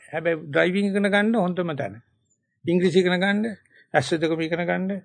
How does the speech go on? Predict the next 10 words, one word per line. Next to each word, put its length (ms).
නස්සත්‍ර 500
ඉගෙන 200
ගන්න, 260
අනි 260
ඕනම 500
ශිල්පයකට 580
මෙහෙම 280
කරනකොට 340
කරලා 240
දෙනවා. 240